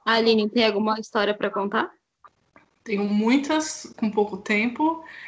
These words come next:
Speaker 2: É, <laughs> mas é que as convenções dos Estados Unidos são muito diferentes, né? Então, a gente tem muita experiência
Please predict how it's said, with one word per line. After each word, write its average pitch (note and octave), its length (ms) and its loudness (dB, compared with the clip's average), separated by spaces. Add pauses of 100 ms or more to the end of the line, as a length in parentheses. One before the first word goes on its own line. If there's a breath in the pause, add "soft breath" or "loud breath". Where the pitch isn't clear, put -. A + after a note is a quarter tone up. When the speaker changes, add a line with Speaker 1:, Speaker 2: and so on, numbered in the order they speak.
(200 loud breath)
Speaker 2:
É, G3 180 4
<laughs> - 840 -4
mas G#3 560 4
é F#3 120 -4
que B3 260 -2
as A#3 240 0
convenções D4+ 480 2
dos C#4+ 140 -4
Estados C#4+ 200 -4
Unidos C4+ 280 0
são D4 140 0
muito C4 320 0
diferentes, F#3 560 0
né? F#3 160 0
Então, A3 480 2
a G3+ 120 2
gente G3+ 160 -2
tem A3+ 80 0
muita A#3 200 -2
experiência A3 840 0